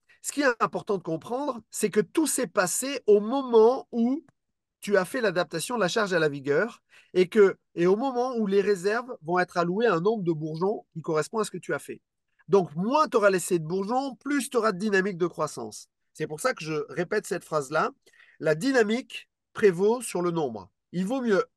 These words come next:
un sarment fort que cinq faibles. Et ça, c'est quelque chose que vous savez en taille de formation. Quand vous avez en taille de formation, la première année, par exemple, après la plantation,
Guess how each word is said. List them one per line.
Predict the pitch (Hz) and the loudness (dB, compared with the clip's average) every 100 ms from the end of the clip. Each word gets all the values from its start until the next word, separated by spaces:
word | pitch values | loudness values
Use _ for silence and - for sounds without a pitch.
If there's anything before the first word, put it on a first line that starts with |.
| - | 2
un | 233 254 | 2 2
sarment | 226 196 165 | 0 -2 -2
fort | - 208 214 226 | -2 0 2 0
que | 190 | -4
cinq | 165 185 165 | -4 -4 -6
faibles. | - 156 156 123 _ - - - | -4 -4 -2 -6 _ -20 -20 -12
Et | 147 | -6
ça, | 269 | -4
c'est | 233 | -2
quelque | 226 175 | -4 -4
chose | - 277 | -4 -4
que | 196 | -2
vous | 165 190 | -2 0
savez | 208 202 | 0 2
en | 226 | 0
taille | - 175 | 2 0
de | 165 | 0
formation. | 156 151 156 151 151 - _ _ _ _ _ _ _ _ _ - | -2 -2 -2 -2 -8 -10 _ _ _ _ _ _ _ _ _ -2
Quand | 190 | 2
vous | 208 | 4
avez | 208 208 190 - | 6 6 4 0
en | 185 | 0
taille | 196 190 | 2 2
de | 190 | 0
formation, | 190 175 165 - 175 143 - _ _ _ _ - | 0 0 -2 -2 -2 -4 -6 _ _ _ _ -6
la | 170 | -4
première | - 214 214 190 | 2 4 6 4
année, | 185 175 156 | 2 0 0
par | 147 139 | 0 0
exemple, | 139 131 | -2 -2
après | 170 - 208 | -2 0 0
la | 165 | 0
plantation, | 170 160 156 - 139 | -2 -6 -6 -6 -8